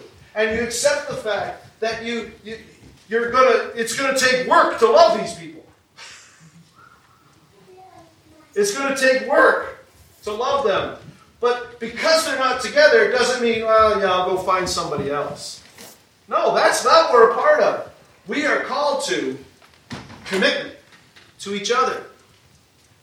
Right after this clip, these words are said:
And so we are to keep on loving one another as brothers and sisters. Don't take lightly the idea of brothers and sisters.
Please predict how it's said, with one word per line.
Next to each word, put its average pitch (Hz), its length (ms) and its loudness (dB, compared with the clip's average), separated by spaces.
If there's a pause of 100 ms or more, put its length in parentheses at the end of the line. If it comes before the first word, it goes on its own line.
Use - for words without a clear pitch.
(1080)
And 143 100 -18
so 196 220 -2
we 196 160 0
are 190 180 2
to - 140 -8
keep 214 320 -8 (300)
on 170 280 -8
loving 214 360 0
one 190 200 0
another 180 440 -6 (920)
as - 280 -12
brothers 196 420 0
and 151 100 -4
sisters. - 840 -6 (1400)
Don't 175 180 -8
take 208 200 -2
lightly 170 580 0 (1000)
the 151 120 -2
idea 165 460 0
of - 80 -8
brothers 156 420 0
and 135 80 -10
sisters. - 720 -14